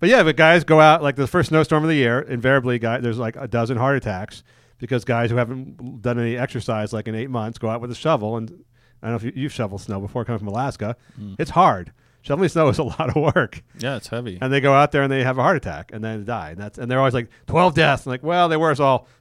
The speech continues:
Speaker 1: fat guys from Pennsylvania <laughs> shoveling their driveway." But, uh, it was a killer snow, it was a killer snowstorm.
Speaker 2: Yeah.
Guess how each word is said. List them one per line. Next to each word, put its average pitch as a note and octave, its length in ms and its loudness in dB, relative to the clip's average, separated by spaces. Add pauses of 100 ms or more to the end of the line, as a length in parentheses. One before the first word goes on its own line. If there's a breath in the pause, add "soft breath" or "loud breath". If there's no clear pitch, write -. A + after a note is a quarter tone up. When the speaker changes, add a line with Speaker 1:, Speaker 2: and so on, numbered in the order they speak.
Speaker 1:
fat D3 240 2
guys B2+ 280 0
from B2 140 -12
Pennsylvania B2+ 840 -6 (120)
<laughs> - 120 -18
shoveling D#3+ 380 -4
their B2+ 120 -4
driveway." A2+ 560 -2 (420 soft breath)
But, C3 200 2
uh, B2+ 320 6
it C3+ 80 -2
was E3+ 160 8
a D#3 60 2
killer D#3 300 4
snow, D3 320 0
it D3 100 -2
was C#3+ 160 0
a C#3 40 -4
killer C3+ 300 -6
snowstorm. A#2+ 640 -8 (500 soft breath)
Speaker 2:
Yeah. A#2 380 -4